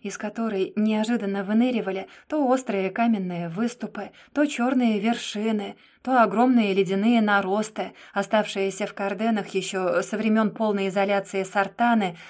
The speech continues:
от остального мира, и ничего не чувствовал. Ни малейших проблесков, ни одной живой искры на много рье вокруг.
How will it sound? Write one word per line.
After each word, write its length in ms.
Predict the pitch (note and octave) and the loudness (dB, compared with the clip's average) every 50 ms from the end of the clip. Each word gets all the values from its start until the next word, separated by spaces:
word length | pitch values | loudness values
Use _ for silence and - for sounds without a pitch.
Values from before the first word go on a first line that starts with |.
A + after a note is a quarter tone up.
| - - | -8 -4
от 160 | G#3+ G#3 - | -2 -2 0
остального 560 | A3 - - A#3 A3+ A3 A3 G#3+ G#3 A3 A3+ | -2 0 0 2 2 4 2 2 2 2 4
мира, 440 | A3+ A3+ A3 G3+ F#3+ F#3 F#3+ F3+ G3 - _ _ _ _ _ _ | 4 4 4 2 0 -2 -4 -6 -8 -12 _ _ _ _ _ _
и 280 | - A3 G#3 G#3+ A3 A3 | -2 0 0 2 2 2
ничего 360 | A3 G3+ - - F3+ E3 F3+ | 2 0 -2 -4 -6 -4 -4
не 160 | F3+ F3+ E3+ | -4 -4 -6
чувствовал. 580 | E3 - E3 E3 - - - F3 E3 F3 F#3 G3 - _ _ _ _ _ _ - | -6 -8 -10 -10 -10 -10 -10 -8 -6 -8 -8 -10 -12 _ _ _ _ _ _ -4
Ни 380 | G3 G#3 G#3 A3 A3+ A#3+ C4+ | 0 2 4 6 6 6 6
малейших 540 | C4+ B3 G#3 F#3 F3+ F#3+ F#3+ - - - - | 6 6 4 4 2 2 2 0 -4 -10 -8
проблесков, 640 | - G#3 G3+ F#3+ F#3+ G3+ G3+ - - - G3+ - - - - - - - | -6 -4 -4 -2 -2 -4 -4 -4 -4 -6 -6 -6 -10 -18 -20 -20 -16 -6
ни 240 | F#3+ G3 A3+ C4+ D4+ | 0 4 4 4 4
одной 460 | D#4 E4 D#4+ D#4+ C4+ B3 G#3 G3 F#3+ | 4 2 2 4 4 4 4 2 0
живой 380 | E3 G3 G#3+ G#3 G#3+ G#3 G#3 G3+ | 0 0 0 0 2 2 2 2
искры 640 | - - C4 D4 C#4+ - - - G3 F#3+ E3+ E3 - - - | 2 4 4 4 4 2 -2 -4 -4 -4 -4 -6 -10 -14 -6
на 200 | - G3+ A3 G#3+ | -2 0 0 2
много 400 | G3+ G3 G#3+ G#3+ A3+ A3 A#3+ B3 | 2 2 2 2 2 2 2 2
рье 320 | A#3 G#3+ D#3+ F#3+ F#3+ F#3+ F3+ | 2 2 2 2 2 2 0
вокруг. 560 | F#3 F3 E3 - - E3+ D#3+ - - - | -2 -4 -6 -6 -6 -6 -6 -8 -10 -14